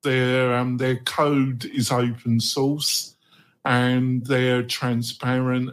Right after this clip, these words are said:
and have transparent technology. So I recommend those, um, if you want a good quality. They do offer a really good free product, but I bought, um, a, a paid version because,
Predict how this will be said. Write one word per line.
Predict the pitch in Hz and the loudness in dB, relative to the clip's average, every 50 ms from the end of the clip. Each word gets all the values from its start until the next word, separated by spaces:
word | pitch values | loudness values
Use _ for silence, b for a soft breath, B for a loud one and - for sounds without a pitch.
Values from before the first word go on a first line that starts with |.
| - - | -8 -6
and | 120 117 113 117 117 117 117 117 120 120 117 | -2 0 0 2 2 4 4 4 2 2 0
have | 120 117 - 123 120 120 120 117 - - | -2 -4 -4 -2 -2 -2 -2 -4 -6 -6
transparent | - - - 131 120 117 123 110 - - - - 135 127 127 127 123 123 120 120 123 - - _ _ _ - | -8 -4 -2 0 0 2 2 0 -2 -4 -4 -2 -2 -2 -2 -2 -2 -2 -2 -2 -4 -6 -10 _ _ _ -8
technology. | - - 175 175 - - 190 202 302 349 320 277 220 - - 107 113 113 - B B B B B B B B B B B | -4 -2 -2 -2 -2 -2 -2 -2 -2 -2 -4 -4 -4 -4 -4 -4 -4 -6 -8 B B B B B B B B B B B
So | - - - 139 127 127 127 127 123 123 127 131 - - | -4 -2 0 2 2 4 4 4 4 2 2 0 -2 -4
I | - 117 113 113 113 | -4 -2 -2 0 0
recommend | 113 110 113 117 117 120 - - 123 117 127 127 127 123 123 127 123 | -2 -2 -2 -2 -4 -4 -6 -4 -2 -2 -2 0 0 0 0 -2 -2
those, | - 160 180 233 269 226 113 98 101 107 - - - - - | -2 -2 -2 -2 -2 -4 -4 -4 -4 -4 -4 -4 -4 -4 -4
um, | 156 123 120 120 120 127 | -4 -2 -2 -2 -2 -2
if | 131 120 - - | -4 -4 -2 0
you | 127 120 | 0 0
want | 120 127 127 123 110 113 | 0 0 -2 -4 -4 -8
a | |
good | 117 - 131 127 113 113 - | -6 -4 -4 -4 -4 -4 -8
quality. | - - 131 120 120 120 120 117 120 - - 123 117 117 117 B B B B | -6 -2 0 2 2 2 0 0 -2 -2 0 0 0 0 -2 B B B B
They | - 185 202 | 2 2 2
do | 170 - 269 254 240 220 | 4 4 2 4 6 6
offer | 208 196 202 190 175 156 | 4 4 4 4 6 6
a | 151 | 6
really | 151 156 160 143 151 | 6 4 4 2 2
good | 139 - 160 147 127 - | 0 0 0 0 -2 -4
free | - - - 170 165 165 170 | -12 -8 -2 0 0 0 0
product, | 170 - - 190 185 180 185 196 190 196 - - - | -2 -2 0 0 2 2 2 0 -2 -2 -4 -4 0
but | 156 156 156 | 0 2 2
I | 151 151 | 2 0
bought, | 139 - 156 147 139 143 - - _ b b b b b b b b b b | 0 0 0 0 0 0 -2 -8 _ b b b b b b b b b b
um, | 135 123 123 123 123 120 123 123 123 127 127 123 139 131 - _ - | 0 2 2 4 2 2 2 0 0 0 -2 -2 -4 -6 -10 _ -6
a, | 135 123 117 117 123 - | -2 -2 0 0 -2 -4
a | - 113 | -6 -6
paid | - - - 123 120 117 113 113 110 - | -6 -6 -4 -2 0 0 2 0 0 -2
version | - - 110 104 107 104 107 104 - - - 110 104 107 107 101 | -4 -2 -2 0 0 0 -2 -2 -2 -2 0 0 0 0 0 -2
because, | - 120 117 113 - - 117 110 113 110 104 - - - | -2 -2 -4 -4 -2 0 2 2 2 2 0 0 -2 -2